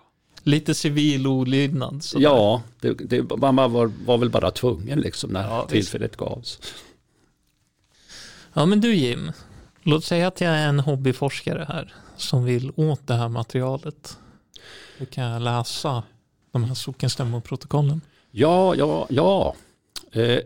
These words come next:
Speaker 2: det är ju så här. Eh, det, de ligger ju som sagt i kyrkoarkiven, och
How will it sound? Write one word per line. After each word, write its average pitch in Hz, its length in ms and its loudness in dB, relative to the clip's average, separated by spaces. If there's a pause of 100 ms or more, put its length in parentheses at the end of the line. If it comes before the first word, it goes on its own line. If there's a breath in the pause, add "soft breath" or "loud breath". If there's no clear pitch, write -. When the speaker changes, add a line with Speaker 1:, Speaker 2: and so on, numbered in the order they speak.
(360)
Speaker 2:
det - 140 -4
är 127 40 6
ju 160 60 6
så - 120 2
här. 101 280 0 (560 loud breath)
Eh, 120 300 4
det, 139 280 4
de 139 220 6
ligger 120 300 4
ju 107 60 6
som 104 160 -2
sagt - 360 0
i 110 440 -2
kyrkoarkiven, 92 960 -2
och 110 180 0